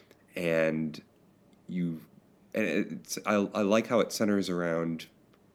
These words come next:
uh, Keanu Reeves' character Neo, and, and you learn as he learns, and you go on that journey with him. And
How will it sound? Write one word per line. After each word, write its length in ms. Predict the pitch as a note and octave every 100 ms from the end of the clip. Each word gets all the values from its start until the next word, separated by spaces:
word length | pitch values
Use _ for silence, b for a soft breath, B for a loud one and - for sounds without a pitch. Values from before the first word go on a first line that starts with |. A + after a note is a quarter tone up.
| _
uh, 300 | G2+ D#2 D#2 D#2+ - _ - -
Keanu 240 | A2 F#2
Reeves' 220 | F#2 F#2
character 360 | - F2+ E2+ E2
Neo, 440 | F2 F#2 F2 E2+
and, 300 | E2 - -
and 340 | - D#2+ D#2+ D#2
you 220 | F2 F#2 F#2
learn 240 | F#2 F2+
as 140 | D#2+
he 140 | - F2
learns, 520 | F2 F2 F2 F2 - B B B B B _
and 200 | F2 D#2
you 60 | D#2+
go 160 | F2+ F2
on 80 |
that 180 | E2 -
journey 300 | - E2+ E2
with 180 | D#2 D2
him. 320 | D#2+ D#2 D#2+ -
And 420 | D2+ D2+ D#2